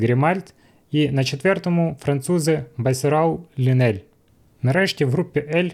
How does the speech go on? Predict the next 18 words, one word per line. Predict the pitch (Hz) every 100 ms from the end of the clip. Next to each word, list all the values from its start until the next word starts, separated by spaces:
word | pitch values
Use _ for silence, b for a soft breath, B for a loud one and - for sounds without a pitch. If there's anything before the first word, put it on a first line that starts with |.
| - -
на | 131
першому | 175 175 156
місці | 151 147 131
бразильці | 107 139 147 151 -
Вітор | 117 123 151 190
Філіпе | 208 143 143 127 98 -
Ренато, | 107 107 156 185 170 143 -
на | 139
другому | 160 180 156 120 -
канадці | - 143 147 - 113 107 b b
Шаттер | - 156 147 131 117 120 -
Дєрін, | 120 175 196 190 - B B B _
на | -
третьому | - 190 170 147
місці | 139 139 - 131
мексиканці | 117 127 - 165 156 131 135
Сарабія | 127 - 151 143 131 131
Вірджен | 120 185 170 185